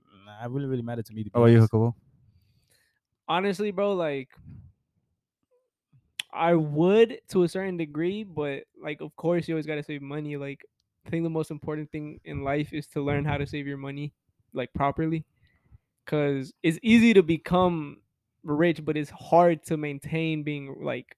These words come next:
Speaker 3: wealthy, you feel me? Like, anybody could get rich. It's just a matter of, like, can you maintain your wealth until, you know, you, you get to a certain age? And most people can't 'cause,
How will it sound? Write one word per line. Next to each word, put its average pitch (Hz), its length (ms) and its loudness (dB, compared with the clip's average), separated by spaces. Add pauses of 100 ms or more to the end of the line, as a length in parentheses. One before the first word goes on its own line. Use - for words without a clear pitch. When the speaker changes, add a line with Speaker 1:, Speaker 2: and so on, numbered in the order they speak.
Speaker 3:
wealthy, 147 380 2
you 135 160 -16
feel 151 160 -10
me? 156 200 -6 (600)
Like, 170 260 -10
anybody 196 400 2
could 160 160 -2
get 147 160 2
rich. 147 320 -2 (160)
It's 170 160 2
just 180 160 4
a 180 60 4
matter 170 300 6
of, 156 120 4
like, 143 240 0
can 165 220 0
you 165 100 0
maintain 156 460 -2
your 147 120 0
wealth 147 340 0 (480)
until, 156 380 0
you 151 120 -4
know, 143 200 -8
you, 147 280 -10
you 147 160 -8
get 156 140 -4
to 156 80 -6
a 143 40 -2
certain 139 300 -2
age? 151 360 6
And - 320 -20
most 165 260 0
people 156 200 -10
can't 170 400 -8
'cause, 147 220 -16